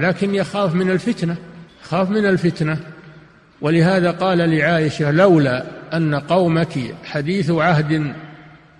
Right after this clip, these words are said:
بجاهلية لأعدت الكعبة على قواعد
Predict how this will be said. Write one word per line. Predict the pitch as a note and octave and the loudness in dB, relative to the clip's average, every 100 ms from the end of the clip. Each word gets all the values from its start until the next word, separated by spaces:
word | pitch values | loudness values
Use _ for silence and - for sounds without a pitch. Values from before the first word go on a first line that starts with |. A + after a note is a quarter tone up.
| _ - | _ -2
بجاهلية | D#3 D#3+ E3+ C#3+ D#3 F3+ G#3+ G3 | 0 2 4 4 2 2 0 0
لأعدت | G3+ E3 D#3+ F#3 - | 0 -2 -2 -2 -2
الكعبة | E3 D#3 D#3+ D3 D3+ C#3+ | -4 0 0 0 0 0
على | D3+ C#3 C#3+ | 0 2 0
قواعد | C3 C#3+ C3+ C3+ B2+ C3+ D3+ | -2 -2 0 0 0 0 -2